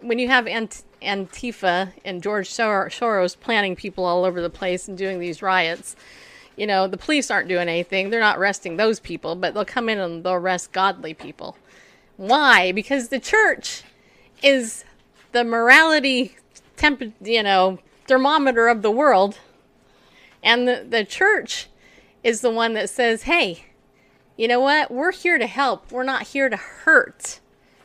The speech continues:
the world. We're here to help the world." And that's what Jesus did, right? And so, yeah, I wrote about the state-run consumer church today. And you know what, guys?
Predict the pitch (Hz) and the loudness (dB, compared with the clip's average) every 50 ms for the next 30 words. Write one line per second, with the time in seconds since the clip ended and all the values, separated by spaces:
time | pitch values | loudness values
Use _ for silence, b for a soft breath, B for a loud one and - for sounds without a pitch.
0 | b b b b b b b _ _ _ _ 180 - 196 185 175 185 180 175 185 | b b b b b b b _ _ _ _ -6 -6 -4 -2 0 0 0 2 2
1 | 196 214 226 214 226 240 247 196 - 285 277 269 254 294 - - - - - 339 | 2 0 0 -2 -2 -2 -2 -2 2 2 2 2 2 0 -2 -8 -16 -8 -6 -4
2 | 330 320 262 _ - 320 320 339 381 403 392 269 240 240 247 254 311 - - 359 | -4 -4 -6 _ -12 -8 -4 -2 -2 -2 0 -2 -4 -4 -2 -4 -4 -4 -6 -8
3 | 339 269 - 294 285 277 269 - 254 - - _ _ - 330 359 349 254 175 - | -8 -6 -6 -6 -6 -6 -8 -12 -18 -18 -18 _ _ -14 -14 -12 -12 -12 -12 -12
4 | - 165 - b b b b b b b b b b b b b b b _ - | -14 -18 -20 b b b b b b b b b b b b b b b _ -2
5 | 196 202 247 294 330 320 - - _ b b b b b b b b b b b | 0 0 0 0 -2 -6 -10 -16 _ b b b b b b b b b b b
6 | - 247 247 - - 285 269 262 254 285 349 392 311 233 226 262 320 339 349 339 | -4 -4 -4 -2 0 2 2 2 4 2 4 4 6 6 6 4 4 4 2 2
7 | 294 240 240 226 220 185 190 180 - - 233 214 220 190 196 208 202 214 208 - | 2 2 2 2 2 2 0 -6 -4 -4 -2 -2 -2 -2 -4 -4 -4 -4 -6 -10
8 | 220 196 - - 226 214 208 196 196 - 220 220 226 - - - - 269 254 262 | -12 -12 -6 -6 -4 -4 -4 -6 -6 -4 -4 -4 -4 -6 -10 -6 -4 -2 0 0
9 | 277 277 240 226 226 233 247 240 247 262 285 277 262 247 277 285 294 311 302 - | 0 0 -2 -2 -2 0 0 0 0 -2 -2 -4 -2 -2 0 0 0 -2 -4 -8
10 | - | -14